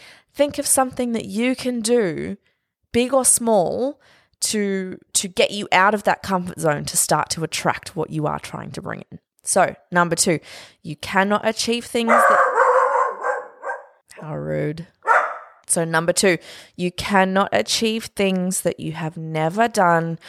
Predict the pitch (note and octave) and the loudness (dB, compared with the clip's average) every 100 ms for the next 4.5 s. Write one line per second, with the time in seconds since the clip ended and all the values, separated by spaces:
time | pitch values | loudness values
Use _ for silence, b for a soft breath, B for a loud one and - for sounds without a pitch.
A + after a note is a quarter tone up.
0 | B B B - E3 D#3+ D#3+ - - F3 | B B B 2 4 4 0 2 2 2
1 | G3 A3+ - A#3+ A#3+ B3+ - E3+ - D3+ | 0 -4 -2 0 0 -2 -2 -2 -2 -4
2 | D#3 D3 D#3 D#3 E3+ A3+ A3+ - C4+ F3 | -4 -4 -2 0 2 2 0 2 4 4
3 | F3 - - B B B - E3+ F#3+ G#3 | 2 -4 -10 B B B 0 2 2 -2
4 | - F3+ F#3 - - | 2 2 4 0 -2